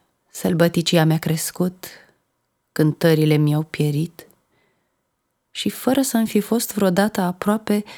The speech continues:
te-am pierdut pentru totdeauna, în țărână, în foc, în văzduh și pe ape. Între răsăritul de soare și apusul de soare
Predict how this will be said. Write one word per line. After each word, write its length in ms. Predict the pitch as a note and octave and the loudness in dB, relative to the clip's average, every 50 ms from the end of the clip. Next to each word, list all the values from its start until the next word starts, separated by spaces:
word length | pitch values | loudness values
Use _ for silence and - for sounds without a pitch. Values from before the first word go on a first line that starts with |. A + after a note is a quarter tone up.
| - - - _ _ _ _ _ _ _ _ _ _ _ _ _ | -20 -20 -20 _ _ _ _ _ _ _ _ _ _ _ _ _
te-am 180 | - - A3 G#3 | -4 -2 -2 0
pierdut 380 | - A3 G#3+ G#3 G#3 B3+ B3 | 0 0 -2 0 -2 -4 -2
pentru 280 | - - A#3 A3 - A3 | -2 -4 -2 -2 -2 -4
totdeauna, 760 | A3 - - A#3 G#3+ G#3+ G#3+ G#3 F3+ E3+ D#3+ D#3+ E3 F3 - _ _ _ _ _ _ _ _ _ _ _ _ _ _ _ - | -2 -2 -2 0 0 0 0 0 0 0 0 -2 -4 -6 -8 _ _ _ _ _ _ _ _ _ _ _ _ _ _ _ -2
în 120 | - F3 | -2 -2
țărână, 640 | E3+ - D#3+ E3 D#3+ E3+ - E3 D#3+ D#3+ E3 F3 F3 - _ _ _ _ _ _ _ | 0 0 -2 0 0 0 0 0 0 -2 -2 -6 -8 -10 _ _ _ _ _ _ _
în 140 | - E3 E3+ | 0 0 0
foc, 640 | E3 - - E3 D#3+ E3 - _ - - - _ _ _ _ _ _ | 0 -4 -6 -6 -6 -6 -8 _ -20 -20 -20 _ _ _ _ _ _
în 180 | - E3+ E3 | 0 2 2
văzduh 580 | D#3 D#3 E3+ E3+ E3 E3 D#3+ - - G3 G3+ G#3 - - - - _ _ _ _ | 4 4 4 4 4 0 -2 0 0 0 0 -2 -6 -14 -20 -20 _ _ _ _
și 240 | - - - A#3 | -12 -8 -8 -8
pe 220 | - - A3+ A3 - - | -4 -4 -6 -6 -4 -4
ape. 420 | - E3+ E3 - - F#3 E3+ - _ _ _ _ _ _ _ _ _ _ _ _ _ _ _ _ _ _ _ _ _ _ _ _ _ _ _ _ _ _ _ _ _ _ _ _ | -4 -4 -4 -4 -6 -8 -8 -8 _ _ _ _ _ _ _ _ _ _ _ _ _ _ _ _ _ _ _ _ _ _ _ _ _ _ _ _ _ _ _ _ _ _ _ _
Între 400 | - F#3 F#3 F3+ - F#3+ F#3 F#3 | 0 0 2 2 4 6 6 6
răsăritul 760 | F#3 G3 G3 - - G3+ G3 G#3 A#3+ B3 - - A3 G3+ F3+ | 6 4 2 0 0 2 2 2 0 0 0 0 2 2 2
de 120 | E3+ F3+ | 2 0
soare 480 | F3+ - - - - G3 F#3+ F#3+ F3+ F3 | 0 -2 -4 -2 0 2 2 2 2 0
și 200 | F3+ - - - | -2 -2 -2 -2
apusul 640 | E3 F3+ - _ - - A3+ A3 - - F3 E3 D#3+ | -2 -2 -4 _ -8 -6 -6 -6 -6 -6 -4 -4 -2
de 120 | D#3 E3 | -2 -4
soare 560 | F3 - - - - F3 F3 - E3 E3+ F3+ | -4 -6 -6 -4 -4 -2 -2 -2 -2 -2 -4